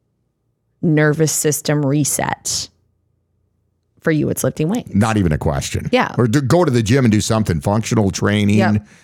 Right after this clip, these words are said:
Speaker 2: whatever, you know, I just, but I like to get up there and get to work put my ear, uh, AirPods in and just, you know, zone out for a while.
Speaker 1: Mm-hmm.
Speaker 2: I put some, uh,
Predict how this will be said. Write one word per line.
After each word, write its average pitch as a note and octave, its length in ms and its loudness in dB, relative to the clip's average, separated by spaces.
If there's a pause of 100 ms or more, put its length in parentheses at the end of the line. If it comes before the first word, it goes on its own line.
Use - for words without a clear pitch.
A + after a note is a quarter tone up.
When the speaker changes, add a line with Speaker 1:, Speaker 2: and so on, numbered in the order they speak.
(220)
Speaker 2:
whatever, E2+ 560 2
you C#2 80 2
know, E2 100 2
I E2 80 2
just, - 360 -2
but F2 200 -2
I F#2 200 0
like G2+ 340 0 (200)
to F2 100 -4
get F#2+ 180 2
up F2+ 200 -2
there F#2 380 2 (400)
and F#2+ 160 2
get A2 180 -2
to B2+ 100 2
work G2 480 2 (500)
put A#2+ 140 2
my G#2+ 100 2
ear, A2 200 2
uh, F#2 560 -2
AirPods F#2+ 520 0
in G2 100 2
and F#2 140 2
just, G#2 380 -2 (1120)
you F#2 60 2
know, E2+ 160 2
zone A#2 360 2
out G2+ 260 2
for D#2+ 120 0
a D2 60 2
while. C2 440 2
Speaker 1:
Mm-hmm. E3 300 0 (360)
Speaker 2:
I E3 60 0
put B2 240 0
some, F#2+ 240 2
uh, E2 240 0